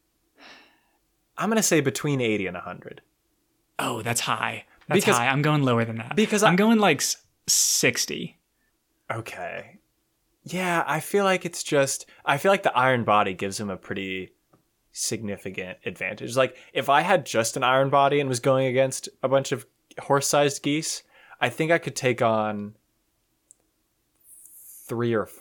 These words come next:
Speaker 1: four
Speaker 2: Mm-hmm.
Speaker 1: just with iron body alone. And so add on top of that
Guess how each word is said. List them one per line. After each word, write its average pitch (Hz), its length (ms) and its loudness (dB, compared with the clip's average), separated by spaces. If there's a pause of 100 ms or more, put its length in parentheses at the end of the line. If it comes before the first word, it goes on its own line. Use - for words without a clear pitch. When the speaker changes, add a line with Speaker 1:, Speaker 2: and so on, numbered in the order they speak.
(260)
Speaker 1:
four - 540 -8 (760)
Speaker 2:
Mm-hmm. 120 220 -4
Speaker 1:
just 123 380 0
with 113 180 -4
iron 110 300 -2
body 95 240 0
alone. 90 680 -12 (760)
And 120 120 -4
so 123 200 0
add 127 180 6
on 127 160 2
top 123 400 2
of 117 80 -4
that 107 400 0